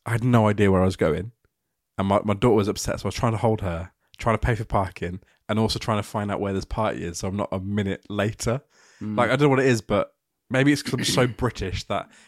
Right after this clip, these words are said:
Speaker 1: when I'm late, I go into full panic mode. Like, I hate being late. It's like, "Oh, I'm late." <laughs> Just everything gets really stressful. Anyway, this isn't, this isn't even the awkward bit.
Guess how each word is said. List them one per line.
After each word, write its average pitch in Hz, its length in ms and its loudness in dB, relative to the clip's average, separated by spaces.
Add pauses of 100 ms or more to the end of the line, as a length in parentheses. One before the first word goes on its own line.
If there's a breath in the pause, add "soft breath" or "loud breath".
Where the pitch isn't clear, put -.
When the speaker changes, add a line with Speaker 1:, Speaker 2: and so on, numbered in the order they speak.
(120)
Speaker 1:
when 120 120 4
I'm 123 140 4
late, 110 400 2
I 92 60 -6
go 101 100 0
into 98 180 0
full 95 540 0
panic - 420 -2
mode. 117 320 -2 (680 soft breath)
Like, - 140 -6
I 98 60 -2
hate 143 760 0
being 120 220 0
late. 113 280 -2
It's 110 120 -6
like, 113 120 -14
"Oh, 190 160 -2
I'm 175 60 -4 (100)
late." 202 280 2 (360)
<laughs> 190 360 -10
Just 139 180 -10 (160)
everything 156 320 2
gets 127 160 0
really 120 200 -2
stressful. 107 540 -4 (600 loud breath)
Anyway, 131 180 6
this 165 140 6
isn't, 151 160 2
this 147 120 -2
isn't 147 140 -2
even 117 200 -2
the 107 80 -2
awkward 113 360 -2
bit. 90 200 -2